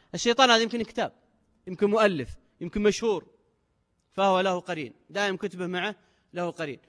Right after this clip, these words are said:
"وإنهم ليصدونهم عن السبيل ويحسبون أنهم مهتدون".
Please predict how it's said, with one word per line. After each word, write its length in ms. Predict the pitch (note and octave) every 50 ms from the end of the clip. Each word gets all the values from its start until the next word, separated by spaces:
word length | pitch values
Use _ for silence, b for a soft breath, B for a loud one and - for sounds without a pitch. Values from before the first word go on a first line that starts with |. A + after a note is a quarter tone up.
| b _
"وإنهم 560 | - F3 G3+ A3 A3+ G#3+ G#3 G3+ G3 G3 F3+
ليصدونهم 880 | F3+ G3 G3+ G3 F3+ - F#3+ F3+ E3 E3+ G3+ G3+ G3 F#3 F3 E3 D#3 D#3
عن 120 | G3 G#3+
السبيل 560 | G3+ - - A3 G3 F3+ G3+ G#3+ A#3+ B3 A#3 b b b b b -
ويحسبون 720 | F3 F3 F3+ - - - F3+ E3 F3 F3 F#3 G#3+ A3+ - _ _ _ _ _ _ _ _ -
أنهم 340 | F3+ F3+ F3+ F3 D#3+ D3
مهتدون". 340 | C3+ B2 - - A2 - -